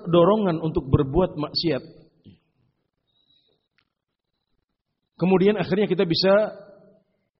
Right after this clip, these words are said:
sabar dan mengalahkan atau menundukkan dorongan maksiat itu,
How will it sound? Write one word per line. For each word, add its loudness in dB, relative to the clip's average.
sabar 0
dan 2
mengalahkan 0
atau -2
menundukkan 0
dorongan 2
maksiat -2
itu, -8